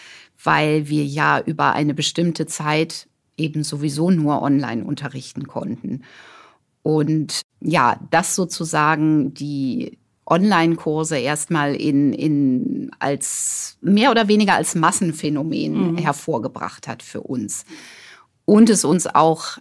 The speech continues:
Speaker 1: erlaubt hat, tatsächlich in die, in die Infrastruktur zu investieren, die auch unsererseits dafür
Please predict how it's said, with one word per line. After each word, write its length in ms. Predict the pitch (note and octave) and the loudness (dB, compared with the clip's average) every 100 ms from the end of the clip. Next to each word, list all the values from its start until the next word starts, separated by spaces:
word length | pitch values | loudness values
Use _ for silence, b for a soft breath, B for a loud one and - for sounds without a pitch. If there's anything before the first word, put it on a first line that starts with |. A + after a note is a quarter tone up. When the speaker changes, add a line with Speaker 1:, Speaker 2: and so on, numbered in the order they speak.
| - | -4
Speaker 1:
erlaubt 580 | D#3 D3 C#3 E3 E3 F#3 | -2 2 2 2 0 -4
hat, 220 | D#3+ D#3 | -4 -2
tatsächlich 1000 | D#3 D#3 D3 E3 - E3+ D#3+ - - - _ - | -4 -2 -4 -4 -4 -2 -2 -6 -18 -20 _ -4
in 280 | E3 D#3+ D3+ | 0 2 0
die, 460 | D3+ C#3+ C3+ C#3 b b b b b b | -4 -2 -2 -2 b b b b b b
in 220 | A#3+ G#3+ | 2 4
die 120 | A3 | 4
Infrastruktur 800 | A#3+ A3+ E3+ - - - - - | 2 2 -4 -8 -10 -12 -10 -10
zu 140 | - - | -10 -6
investieren, 720 | A#2 - - - - F2+ F#2 | -6 -6 -8 -10 -8 -8 -8
die 240 | A#2+ A#2+ | -6 -6
auch 360 | - B2 - - _ | -2 -2 -4 -20 _
unsererseits 680 | A3+ B3 E3+ - E2 - - | 8 8 6 -2 -4 -6 -8
dafür 520 | - - - - - | -8 -10 -8 -8 -8